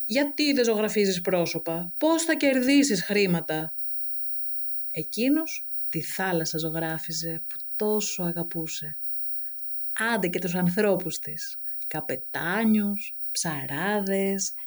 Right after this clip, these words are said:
ταξιδιώτες. Αυτούς μόνο. Ζωγράφιζε, ζωγράφιζε και ηρεμούσε.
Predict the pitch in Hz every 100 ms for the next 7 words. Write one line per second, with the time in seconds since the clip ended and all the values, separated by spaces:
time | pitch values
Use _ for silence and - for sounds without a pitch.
0 | - 170 175 175 156 151 160 190 208 208
1 | 202 196 202 202 - - _ _ - _
2 | _ _ - - - 196 170 151 147 147
3 | 139 - - - - - _ - _ -
4 | 156 143 156 208 254 214 165 156 160 160
5 | 175 277 285 294 294 359 370 - - -
6 | 185 180 170 170 170 175 180 175 180 160